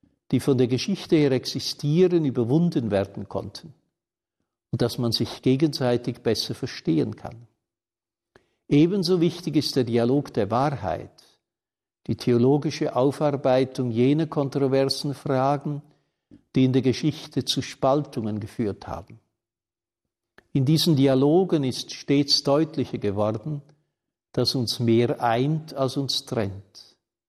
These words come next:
Von besonderer Bedeutung ist schließlich der spirituelle Ökumenismus,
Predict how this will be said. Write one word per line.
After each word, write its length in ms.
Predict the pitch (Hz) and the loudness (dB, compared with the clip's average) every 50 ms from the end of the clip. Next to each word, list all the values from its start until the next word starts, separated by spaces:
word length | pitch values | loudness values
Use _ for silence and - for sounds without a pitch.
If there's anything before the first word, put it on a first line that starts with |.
| _ _ _ _ _ _ _ _ _ _ _ _ _ _ - | _ _ _ _ _ _ _ _ _ _ _ _ _ _ -4
Von 80 | 117 113 | -2 0
besonderer 580 | 110 101 - 127 127 139 160 170 190 175 175 | 0 0 2 0 2 2 2 2 2 2 2
Bedeutung 640 | 156 165 143 123 131 131 135 139 135 135 - 170 170 | 2 2 2 4 2 2 2 0 -2 -2 -6 -4 -2
ist 100 | 151 139 | -2 -4
schließlich 680 | - - - 123 120 127 127 - - - 143 127 - - | -4 -4 -2 -2 0 0 -2 -4 -2 -2 -2 -2 -2 -4
der 120 | - 123 | -4 -4
spirituelle 880 | 110 - - - - - - 208 190 160 - - - 107 104 104 104 113 | -4 -4 -10 -14 -8 0 0 2 2 2 -2 0 0 0 2 2 0 0
Ökumenismus, 1200 | - 123 113 - - 127 117 113 120 120 127 135 127 - - - 160 170 170 - - - - - | 0 -2 -6 -4 -2 -2 -2 0 0 0 -2 -2 -4 -4 -10 -4 -4 -4 -4 -4 -8 -20 -20 -20